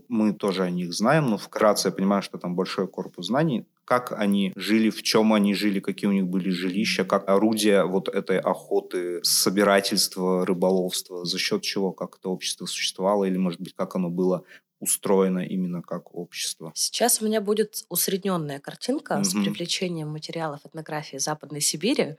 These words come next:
Speaker 2: Конечно, в разное время было немножко по-разному. Эпоха палеолита, определенная ледником, это вообще свой мир и
Speaker 1: Мгм.
Speaker 2: своя история. Но будем рисовать такую радужную усредненную картинку.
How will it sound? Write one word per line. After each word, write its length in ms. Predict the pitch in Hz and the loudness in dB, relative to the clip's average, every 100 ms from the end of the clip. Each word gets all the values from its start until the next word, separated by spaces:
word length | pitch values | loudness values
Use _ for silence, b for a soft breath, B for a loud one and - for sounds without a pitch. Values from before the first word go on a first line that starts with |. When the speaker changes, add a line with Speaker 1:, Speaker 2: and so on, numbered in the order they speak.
| - | -10
Speaker 2:
Конечно, 480 | - 165 185 - 214 | -2 2 2 2 0
в 40 | |
разное 320 | 170 160 180 165 | 2 2 2 -2
время 280 | 147 151 | -2 -4
было 180 | 147 151 | -4 -6
немножко 400 | 143 135 135 - - | -8 -10 -12 -12 -14
по-разному. 500 | 131 135 147 160 180 | -6 -2 -2 -2 -2
Эпоха 320 | - 170 160 | -2 -4 -4
палеолита, 500 | - 147 156 294 - | -6 -2 0 2 2
определенная 580 | 180 143 143 160 156 139 | 0 -2 -2 0 0 -2
ледником, 460 | 139 139 156 156 135 | -6 -6 -4 -2 -2
это 160 | 139 | -2
вообще 280 | 160 156 175 | -2 2 2
свой 300 | 160 165 139 | 2 0 -2
мир 160 | 113 226 | 0 2
и 40 | |
Speaker 1:
Мгм. 40 | 240 | 2
Speaker 2:
своя 400 | - 147 160 196 | 0 0 0 2
история. 440 | - - 120 98 - B B B B | 0 -2 -6 -6 -10 B B B B
Но 200 | 190 302 | 6 6
будем 300 | 170 247 240 | 6 4 4
рисовать 420 | 180 170 190 240 | 4 2 4 2
такую 280 | 240 - 160 | 0 -6 0
радужную 460 | 160 220 214 - 156 | 2 2 0 0 0
усредненную 580 | 147 156 156 160 180 160 | 0 -2 -2 -2 -2 -4
картинку. 500 | 151 151 131 123 | -6 -6 -8 -10